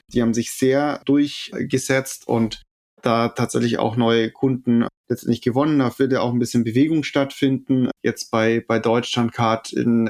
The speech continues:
ja, bei ihr im stationären Geschäft, ähm, werden sich Partner und Änderungen verändern. Bei Payback habe ich festgestellt tatsächlich, dass sie auch gerade ein bisschen offener geworden sind, ja,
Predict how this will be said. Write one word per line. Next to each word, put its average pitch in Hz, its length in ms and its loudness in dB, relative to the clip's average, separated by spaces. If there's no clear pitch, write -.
ja, 107 180 0
bei - 140 0
ihr 117 240 0
im 107 280 0
stationären 120 640 2
Geschäft, - 680 -2
ähm, 110 560 0
werden 113 200 2
sich 113 180 -4
Partner 117 480 0
und 107 140 0
Änderungen 113 720 0
verändern. 151 520 0
Bei 117 160 2
Payback 139 460 0
habe 135 180 -2
ich 135 140 -2
festgestellt 135 760 -2
tatsächlich, 127 720 -2
dass 113 300 -2
sie 117 200 0
auch 117 180 -2
gerade 110 540 0
ein 117 160 0
bisschen 113 480 -2
offener 151 480 0
geworden 135 480 2
sind, 127 760 -4
ja, 113 340 -2